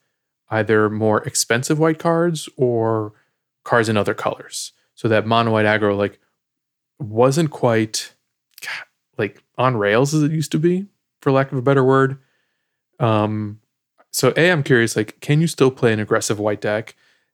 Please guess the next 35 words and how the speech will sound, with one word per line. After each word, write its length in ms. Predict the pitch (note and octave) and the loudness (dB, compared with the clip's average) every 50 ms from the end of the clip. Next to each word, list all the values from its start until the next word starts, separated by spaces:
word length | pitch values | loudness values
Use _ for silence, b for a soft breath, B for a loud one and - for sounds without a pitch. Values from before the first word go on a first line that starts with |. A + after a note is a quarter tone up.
| _ _ _ - | _ _ _ -2
And 320 | - A#2 A2+ A2 A2 G#2+ G#2 | 0 2 2 2 0 0 -2
if 220 | - C3 - - | -4 -4 -4 -2
not, 420 | B2+ B2+ C3+ C#3 B2+ - B2+ - - _ | 0 2 2 2 2 2 0 -2 -8 _
what, 600 | - A2+ A2 A2+ A#2+ B2+ C#3 C3+ C3+ - - - - _ _ _ _ _ _ _ _ _ _ _ _ _ _ _ _ _ E3 D3+ | -12 -4 0 2 2 2 2 0 -2 -4 -6 -6 -8 _ _ _ _ _ _ _ _ _ _ _ _ _ _ _ _ _ -10 -2
what 160 | - A#2+ A#2+ C#3+ | 0 2 4 4
are 120 | D3+ D3+ | 4 4
the 140 | C3+ C3+ C3 | 4 4 2
most 340 | A#2 A2 A2 A#2+ A#2+ - - | 4 4 2 2 0 0 -2
aggressive 500 | B2+ A2 - B2+ A2+ - - G2+ - - | -2 0 0 0 -2 0 -4 -8 -10 -12
colors? 500 | - - E3 D#3 A#2+ - - - - - | -6 -2 0 0 0 -2 -6 -12 -16 -16
Like, 200 | B2+ A2+ - _ _ - | -16 -16 -18 _ _ -8
can 200 | - - A#2 A#2 | -4 -2 -2 -2
you 60 | A#2+ | -2
play 500 | A#2 - C#3 C3 B2+ A#2+ A#2 A#2 B2 B2+ - _ | -2 0 2 2 4 4 4 2 2 0 -2 _
aggro 640 | - A2+ A2+ A2 A2+ A#2+ A2+ A2 A2 A2 A2 B2 - | -2 -2 -2 0 0 0 2 2 2 2 0 0 -2
in 480 | - A#2 A2+ A2+ A2+ A2 G#2+ A2 G#2+ A2 _ _ _ _ _ _ _ _ | -2 -2 -2 -2 -2 -4 -6 -6 -10 -12 _ _ _ _ _ _ _ _
black? 520 | - G#2+ G2 G#2 A#2 D#3 F3 - - - _ | -2 -2 0 2 0 0 -2 -6 -12 -20 _
Can 160 | - - D#3 | -8 -6 -6
you 60 | E3+ D3 | -6 -6
play 220 | - - A2 A2 | -4 -2 -2 0
aggro 420 | - A2 A2+ A2 A#2 A2 G#2 G#2 | 0 0 0 0 2 0 0 0
in 120 | G2+ G2 G2 | -2 -4 -2
blue? 420 | G#2+ A2+ B2+ D#3 F#3 A3 A3+ A3+ _ _ _ _ _ _ _ _ - | 0 2 2 4 2 2 0 -4 _ _ _ _ _ _ _ _ -8
Do 80 | - | -6
you 60 | A2+ | -4
need 180 | A2 A2 A#2+ - | -2 -2 -2 0
to 80 | D3+ C#3 | 0 0
be 320 | C3 C#3 C#3+ D3 C#3+ C#3 C#3 - _ _ _ E3+ | 2 2 2 0 0 -2 -6 -12 _ _ _ -2
reddish? 460 | B2+ B2+ C3 C#3+ D3+ D3+ D3+ D3+ - | 2 2 4 4 4 4 2 0 -4
Do 80 | - | -6
you 60 | A2+ A2 | -6 -4
need 140 | A#2 A#2 | -4 -4
to 60 | - - | -4 -6
be 80 | C3 | -6
greenish? 720 | B2 A#2+ A#2 B2+ B2+ B2+ C3 C3 C3+ C3 - - - - | -6 -2 0 0 2 2 2 2 0 -2 -4 -8 -10 -12